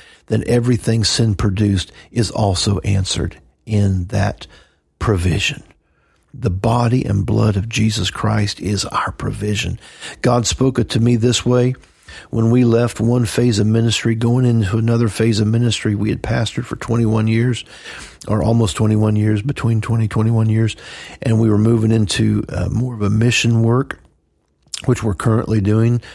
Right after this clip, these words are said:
reviving the mission of love, family mission, and we began doing work overseas and, and just doing work outside,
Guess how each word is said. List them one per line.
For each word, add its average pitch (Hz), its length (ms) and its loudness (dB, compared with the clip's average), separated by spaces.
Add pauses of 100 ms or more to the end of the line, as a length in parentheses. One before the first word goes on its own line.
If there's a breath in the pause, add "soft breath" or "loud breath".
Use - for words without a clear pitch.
(120)
reviving 110 560 2
the 104 80 2
mission 110 320 0
of 104 120 0
love, 113 300 0
family 113 380 2
mission, 110 500 0 (480 loud breath)
and 107 100 2
we 107 80 4
began 110 360 2
doing 113 240 2
work 110 260 2
overseas 113 720 0 (420 loud breath)
and, 101 260 0
and 104 200 2
just 98 180 0
doing 110 300 2
work 113 320 0 (220)
outside, 113 800 0